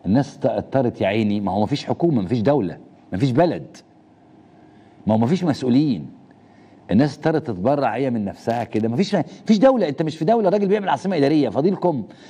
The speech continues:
طب اقف هنا يا علي. طب دي بقى منطقة جديدة كده وشكلها حلو اهي. ليه بقى العمود يبقى عامل كده؟ يعني دي منطقة، بص العمارات ورا بسور ونضيفة،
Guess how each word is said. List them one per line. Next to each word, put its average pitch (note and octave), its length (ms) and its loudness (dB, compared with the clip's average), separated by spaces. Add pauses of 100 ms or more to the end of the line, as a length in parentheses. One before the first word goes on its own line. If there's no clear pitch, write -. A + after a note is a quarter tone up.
طب D#3 120 4
اقف A3 220 2
هنا G3+ 120 -2
يا D#3 40 -2
علي. A2 200 -4 (640)
طب C#3 180 0
دي G#3+ 140 2
بقى A#3 340 4 (600)
منطقة C#3+ 380 2
جديدة F3 300 0
كده G3 220 0
وشكلها D#3 360 0
حلو B2+ 340 0
اهي. E2 200 -10 (1300)
ليه F#3 200 4
بقى A3 160 4
العمود E3 300 0
يبقى D3+ 140 -2
عامل C#3+ 160 -4
كده؟ A2 320 -4 (1900)
يعني A#2 200 2
دي F3+ 80 0
منطقة، F#3 340 0
بص F3 240 -2
العمارات D3+ 420 -2
ورا D#3 360 4
بسور C#3 680 0
ونضيفة، A#2+ 800 0